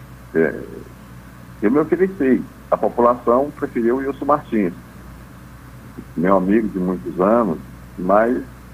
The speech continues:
ele era governador, tinha muito, os instrumentos que ele dispunha pra fazer uma campanha era muito grande, eu não tinha esses instrumentos. Eu, eu era pouco conhecido no interior. E,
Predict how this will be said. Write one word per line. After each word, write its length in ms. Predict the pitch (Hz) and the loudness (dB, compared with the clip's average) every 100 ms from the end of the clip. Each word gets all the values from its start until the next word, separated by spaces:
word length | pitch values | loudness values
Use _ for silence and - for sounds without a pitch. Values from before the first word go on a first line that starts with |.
| - 104 | -4 0
ele 140 | 98 | 4
era 140 | 95 | 4
governador, 800 | 90 92 95 107 110 104 117 127 127 | 4 2 4 4 2 0 0 -2 -4
tinha 140 | 95 | -6
muito, 360 | 87 85 90 80 - | -6 -6 -6 -10 -8
os 160 | 78 104 | -8 -6
instrumentos 600 | 104 110 95 113 131 131 | -4 0 2 4 2 0
que 60 | 98 | -4
ele 100 | 92 | -4
dispunha 580 | 90 - - 80 73 - - - - - - | -6 -12 -8 -4 -4 -4 -12 -20 -20 -20 -4
pra 100 | 87 | -2
fazer 260 | - 90 90 | 2 0 2
uma 100 | 87 | 0
campanha 600 | - 101 104 107 120 131 - - - - - - | -4 -6 0 2 2 -2 -10 -20 -20 -18 -18 -8
era 160 | - 123 | 0 2
muito 240 | 139 151 | 2 -2
grande, 320 | - 120 135 95 | 0 2 4 2
eu 80 | |
não 140 | 135 151 | 2 -2
tinha 280 | - 156 139 | -2 0 0
esses 140 | - - | -2 -16
instrumentos. 480 | - - 90 67 - - - - - | -10 -4 0 0 -2 -10 -20 -16 -6
Eu, 220 | - 95 - | -2 0 2
eu 180 | 98 | 4
era 140 | 113 120 | 4 2
pouco 300 | - 123 - | 2 -2 0
conhecido 420 | 123 117 - 101 | -2 -2 -6 -6
no 80 | 104 | -4
interior. 460 | 110 110 107 87 69 - - - - - - - - - | 0 2 2 2 0 -6 -20 -20 -20 -18 -20 -20 -20 -12
E, 100 | - | -6